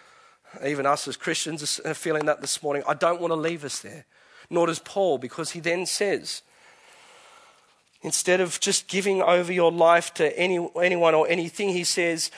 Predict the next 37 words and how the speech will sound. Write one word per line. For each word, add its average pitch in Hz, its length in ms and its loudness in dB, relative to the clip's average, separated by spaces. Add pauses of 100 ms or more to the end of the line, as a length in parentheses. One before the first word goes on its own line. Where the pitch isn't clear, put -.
(160)
"Do 185 160 2
not 226 160 4
get 185 180 0
drunk 185 220 2
on 175 140 4
wine, 180 200 6
which 160 160 -4
leads 214 300 2
to 175 100 -6
dis-, 151 260 -6
d-, 160 280 -12
debauchery. 165 640 0
Instead, 202 840 4
be 185 180 -2
filled 254 600 2
with 294 680 0 (1080)
the - 60 -18
Holy 113 400 -12
Spirit." - 440 -16 (2250)
Paul 185 120 -4
says, 208 320 -4
"Instead 208 340 -8
of 185 140 -8
giving 214 240 -4
your 196 80 0
life 214 280 0
over 196 180 0
to 190 60 -2
these 190 220 -4
good 208 220 -8
things, 208 460 -6
the 175 220 -6
alcohol, 190 520 0
the 175 80 -6
work, 190 500 -4
the 175 100 -8
relationship, 185 920 -4